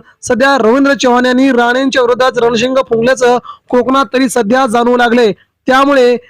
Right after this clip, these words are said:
रवींद्र चव्हाण राणेंना भारी पडताना दिसू लागले आहेत. याच वेळी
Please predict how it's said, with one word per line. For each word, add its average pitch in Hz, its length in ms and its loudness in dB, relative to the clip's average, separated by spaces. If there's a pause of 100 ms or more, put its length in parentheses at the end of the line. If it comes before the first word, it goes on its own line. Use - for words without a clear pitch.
(220)
रवींद्र 262 280 2
चव्हाण 262 380 0
राणेंना 262 500 0
भारी 226 320 0
पडताना 247 540 0
दिसू 233 300 0
लागले 240 280 2
आहेत. 240 260 2 (500)
याच 262 280 2
वेळी 254 300 2